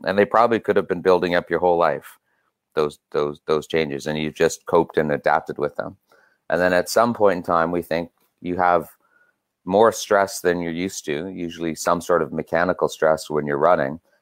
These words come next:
and then that just flares you up. And then the, the pain you feel is,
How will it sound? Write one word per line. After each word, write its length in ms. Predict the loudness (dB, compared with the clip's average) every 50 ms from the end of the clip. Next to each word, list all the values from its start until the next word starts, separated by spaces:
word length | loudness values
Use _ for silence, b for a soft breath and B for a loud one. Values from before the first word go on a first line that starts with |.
| _ _ _ -2
and 140 | 0 2 2
then 120 | 2 2
that 180 | 2 2 0 0
just 200 | -2 -4 -4 -2
flares 340 | 0 2 4 4 2 2
you 140 | 2 2 4
up. 280 | 4 4 4 2 -2 _ _ _ _
And 160 | -4 -2 0
then 360 | 2 2 2 2 -2 -6 -8 -14 _ _ _ _ _ _ _ _ _ _
the, 140 | -4 -4 -4 -4 -4
the 100 | -4 -4
pain 360 | -2 0 0 2 2 2 0
you 100 | 0 -4
feel 480 | -4 -4 0 2 4 4 4 2 0 -6 _ _ _ _ _ _ _ _ _ _ -20 -20 _ _ _ _ _ _ _
is, 340 | -2 -2 0 -2 -4 -8 -12